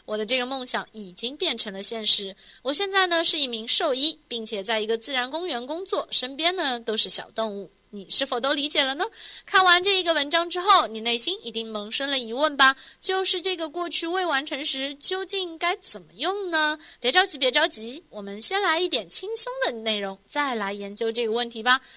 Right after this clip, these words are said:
轻松的内容是什么呢？大家记得我们在这个文章当中，作者是不是说到了动物园？然后是不是说到了一些小动物？那赶紧跟着小艾老师一起来认识一下下面的这几个小动物吧。轻松完了之后，我们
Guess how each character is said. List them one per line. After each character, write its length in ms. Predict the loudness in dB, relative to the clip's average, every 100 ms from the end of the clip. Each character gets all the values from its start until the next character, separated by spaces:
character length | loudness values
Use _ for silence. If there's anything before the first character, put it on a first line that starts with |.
| -16
轻 200 | -4 -2
松 160 | -2 -2
的 80 | 2
内 240 | 4 4
容 180 | 2 -4
是 120 | -4
什 140 | -4
么 120 | -4 -2
呢？ 240 | 2 2 0 -16 2
大 100 | 4
家 60 | 6
记 160 | 4
得 200 | 2 2
我 60 | 2
们 100 | 2
在 140 | 2
这 100 | 2
个 80 | 0
文 160 | 0 0
章 140 | -2
当 200 | -2 -4
中， 200 | -4 -6
作 180 | -4 -4
者 160 | -2
是 140 | -6 -6
不 80 | -6
是 40 |
说 140 | -4
到 160 | 0 0
了 80 | 0
动 220 | 0 -2
物 60 | -2
园？ 260 | -4 -6 -10
然 160 | -4 0
后 140 | 2
是 100 | 0
不 60 | -4
是 60 |
说 120 | -4 0
到 100 | 0
了 80 |
一 40 | 0
些 100 | -4
小 220 | -4 -2
动 200 | 0 0
物？ 120 | -4 -8
那 120 | -8
赶 200 | -6 -6
紧 100 | -2
跟 140 | 0 0
着 80 |
小 100 | 2
艾 120 | 6 6
老 120 | 6
师 220 | 2 -6
一 80 | -10
起 160 | -8 -4
来 160 | -4
认 220 | -2 -2
识 100 | 0
一 100 | -2
下 220 | 4 6 6
下 180 | 4
面 120 | 2 0
的 80 |
这 80 | -2
几 120 | -6
个 120 | -6 -6
小 160 | -2
动 240 | 0 -2 4
物 40 |
吧。 200 | 6 6 4 -20 -10
轻 160 | -4
松 160 | 0 4
完 160 | 6
了 100 | 6
之 140 | 4 2
后， 220 | 2 0
我 160 | -4 -8
们 220 | -8 -14